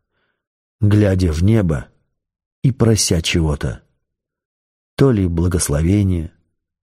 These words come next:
то ли проклятие. Я не ответил. Я и сам знал, что ничего не дождусь.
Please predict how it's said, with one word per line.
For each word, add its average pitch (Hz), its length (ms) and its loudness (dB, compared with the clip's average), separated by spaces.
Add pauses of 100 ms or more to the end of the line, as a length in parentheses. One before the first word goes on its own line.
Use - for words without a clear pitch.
(180)
то 117 120 2
ли 101 160 2
проклятие. - 920 -4 (1800)
Я 110 160 4
не 107 140 4
ответил. 87 600 -2 (760)
Я 131 200 4
и 123 80 4
сам 98 340 0
знал, 76 460 -4 (640)
что - 260 -2
ничего 104 680 0
не 78 120 0
дождусь. 67 600 -6